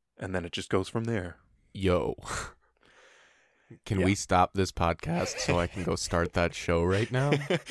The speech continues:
Speaker 1: is gonna be a short episode, y'all. We actually didn't talk about Avatar at all. No, this is gonna be a long
Speaker 2: This is gonna be
Speaker 1: episode.
Speaker 2: another The Leftovers, isn't it?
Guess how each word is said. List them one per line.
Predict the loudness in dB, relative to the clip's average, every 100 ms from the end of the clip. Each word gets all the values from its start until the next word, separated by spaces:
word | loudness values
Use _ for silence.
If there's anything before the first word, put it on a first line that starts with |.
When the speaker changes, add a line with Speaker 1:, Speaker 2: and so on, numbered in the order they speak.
| -2 2
Speaker 1:
is | 8
gonna | 12
be | 12
a |
short | 12 10 12
episode, | 10 8 8 10
y'all. | 10 10 12
We | 12
actually | 10 8 4
didn't | 4 4
talk | 4 6
about | 8 10
Avatar | 10 8 6 6
at | 6 10
all. | 12 12 12 10 2 -18 -20 -18 -16 -16 -18 -8
No, | 0 2
this | 4 2
is | 2
gonna | 2 4
be | 4
a |
long | 4 2 2 4
Speaker 2:
This | 4 2
is | 2
gonna | 4 4
be | 4
Speaker 1:
episode. | 4
Speaker 2:
another | 6 6 6 4 2
The | 0
Leftovers, | 4 4 4 0 0 -2 -4
isn't | -6 -6
it? | -8